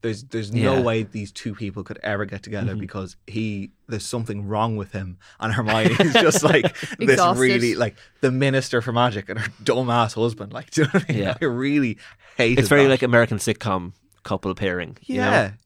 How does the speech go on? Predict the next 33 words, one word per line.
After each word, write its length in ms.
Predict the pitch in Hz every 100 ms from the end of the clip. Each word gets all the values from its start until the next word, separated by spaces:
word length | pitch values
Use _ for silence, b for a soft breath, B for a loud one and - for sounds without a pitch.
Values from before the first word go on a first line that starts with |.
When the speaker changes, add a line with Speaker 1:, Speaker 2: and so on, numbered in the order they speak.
| -
Speaker 1:
yeah, 120 | 208
Speaker 2:
Where 80 | 208
it's 100 | 202
like 120 | 214
Speaker 1:
exactly. 160 | 208 123
Speaker 2:
King 60 |
of 20 | 117
Speaker 1:
And, 60 | 127
like, 60 |
Speaker 2:
Queens 140 | 117 120
Speaker 1:
every, 240 | 202 185
Speaker 2:
almost. 140 | 160 -
Speaker 1:
every 200 | 185 175
Speaker 2:
Yeah, 60 |
Speaker 1:
one 80 | -
Speaker 2:
yeah. 40 | 151
Speaker 1:
of 60 |
Ron's 260 | 139 135 131
lines 260 | 127 123 117
in 60 |
the 60 | 104
play 240 | - 117 110
is 160 | -
just 200 | 98 123
ridiculous. 720 | 113 110 - 127 - 113 80 -
Whereas, 280 | 143 135 113
Speaker 2:
Mm. 40 |
Speaker 1:
like, 180 | 117 107
in 140 | - 139
the 80 | 120
books 300 | 151 160 -
and 80 |
stuff, 200 | 120 113